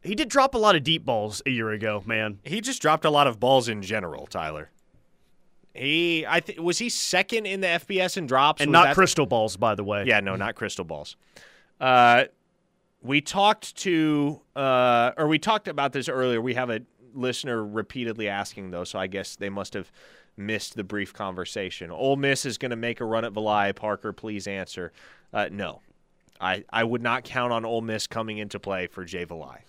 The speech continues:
Speaker 2: because with the recruiting class that he just brought in,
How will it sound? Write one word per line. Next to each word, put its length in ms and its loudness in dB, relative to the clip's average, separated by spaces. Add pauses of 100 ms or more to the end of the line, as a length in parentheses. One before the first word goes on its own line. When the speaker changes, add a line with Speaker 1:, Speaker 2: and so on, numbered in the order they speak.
Speaker 2:
because 520 -8 (720)
with 160 -4
the 60 -6
recruiting 420 -6
class 300 -2
that 80 -10
he 100 -8
just 220 -10
brought 260 2
in, 380 -2